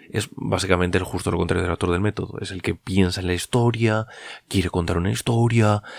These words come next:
la historia es superimportante, bum, bum, bum, bum, bum, bum. Vale, genial. ¿Y qué pasa con el narrador de historias? Yo soy muy narrador de historias, yo lo sé, todo el que me ha visto lo sabe, es muy evidente.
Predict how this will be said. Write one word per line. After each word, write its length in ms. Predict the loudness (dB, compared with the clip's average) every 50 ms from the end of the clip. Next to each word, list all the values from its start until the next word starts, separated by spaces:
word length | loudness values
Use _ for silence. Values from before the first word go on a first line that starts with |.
| -12 -6
la 60 | -6
historia 260 | -4 0 0 0 0
es 40 | -2
superimportante, 1000 | -2 -2 0 0 0 0 0 -2 0 2 2 2 2 2 2 2 2 0 0 -2 -6 -14 -20 -8
bum, 160 | _ -4 -2 0
bum, 260 | 2 2 2 0 -2
bum, 160 | -4 -4 -2
bum, 240 | 0 0 -2 -2 -4
bum, 180 | -6 -6 -6
bum. 140 | -6 -8 -8 -10 -18 -20 -20 -20 -20 -18 -16 -16 -16 -16 -16 _
Vale, 220 | -6 -6 -6 -6 _ _ _ _ _ _ _ _ _ _
genial. 340 | -4 -4 -4 -4 -4 -8 -12 _ _ _ _ _ _ _ _ _ _ _ _ _ _ _ _ _ _ _ _ _
¿Y 100 | _ 0
qué 140 | 4 4 4
pasa 200 | 6 4 0 2
con 140 | 2 2 4
el 60 | 4
narrador 340 | 2 2 0 0 0 2 2
de 80 | 2 2
historias? 440 | 0 2 2 2 2 2 0 -2 -4
Yo 200 | -2 4 4 4
soy 140 | 4 4 2
muy 180 | 2 2 2 0
narrador 400 | 0 -2 -4 -4 -4 -4 -4 -6
de 60 | -6
historias, 520 | -6 2 2 4 4 4 2 2 2 -2 -6 -10 -4
yo 160 | -2 -2 -2
lo 120 | -2 -2 -4
sé, 1120 | -4 -2 -2 0 0 2 2 2 2 2 0 0 2 2 2 4 4 2 2 2 0 0
todo 160 | 2 4 4
el 80 | 4 2
que 120 | 0 -2
me 120 | -2 -2 -2
ha 60 | 0
visto 580 | 0 0 0 -2 -2 0 2 2 4 2 2
lo 220 | 0 0 0 -2 -2
sabe, 460 | -2 -2 0 2 2 2 2 0 -2 -6 -14 -16 -16 -14 -2
es 100 | 0 2
muy 160 | 2 2 2 0
evidente. 680 | 2 4 6 8 8 8 8 8 8 8 8 6